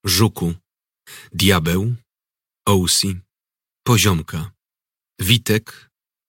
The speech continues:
Mirek, Krzychu, Gienek.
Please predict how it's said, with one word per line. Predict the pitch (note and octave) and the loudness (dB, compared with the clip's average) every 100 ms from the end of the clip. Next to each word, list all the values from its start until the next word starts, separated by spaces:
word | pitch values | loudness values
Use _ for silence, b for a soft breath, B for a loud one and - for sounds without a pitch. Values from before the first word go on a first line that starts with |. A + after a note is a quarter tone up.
| _ | _
Mirek, | A2+ F#2+ E2+ A2 - - _ _ _ _ _ _ | 2 2 0 -6 -10 -14 _ _ _ _ _ _
Krzychu, | - - G#2+ - F2+ E2 - _ _ _ _ _ - | 0 2 0 -2 -4 -4 -10 _ _ _ _ _ -6
Gienek. | G#2 F2+ C2 - - - | -2 0 -2 -4 -10 -14